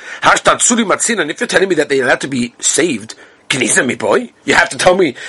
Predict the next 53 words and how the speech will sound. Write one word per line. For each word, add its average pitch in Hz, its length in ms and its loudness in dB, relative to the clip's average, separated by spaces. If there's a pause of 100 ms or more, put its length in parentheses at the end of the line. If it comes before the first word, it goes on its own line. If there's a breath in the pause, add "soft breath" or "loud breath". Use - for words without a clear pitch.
that, 151 200 4
oh, 202 200 4
by 170 180 4
the 180 80 2
way, 170 60 2
they 147 80 -6
also 156 240 0
need 139 140 -2
Gniza. 190 380 0
Once 233 260 2
you're 220 80 6
allowed 226 100 2
to 185 80 -4
save 269 240 2
them, 151 140 2
they're 151 100 -2
Kodesh. 151 380 0
Once 135 140 0
they're 139 100 -2
Kodesh, 175 240 0
they 113 80 0
need 120 160 -2
Gniza. 151 280 -2 (300 loud breath)
So 254 140 2
it 226 120 0
cannot 247 320 4
be, 147 120 -2
that's 127 180 2
the - 80 -2
Pshat. - 240 -6 (480 loud breath)
Ela 285 320 4
Rav 262 160 4
Huna 262 260 0
Mataris 240 380 2
L'Taimei, 214 360 2
I'll 190 100 -2
tell 214 160 -4
you 214 80 2
Rav 185 100 0
Hai 175 140 0
Rav 156 160 -2
Huna 190 240 0
answers 180 240 -4
Lafi 151 220 -2
Shitosoi. 208 640 2 (320 loud breath)
Rav 107 120 0
Chisda 277 360 2
Mataris 214 320 2
L'Taimei. 170 440 0 (420 loud breath)
Rav - 80 2
Huna 185 240 4
Mataris 151 240 2
L'Taimei. 151 640 0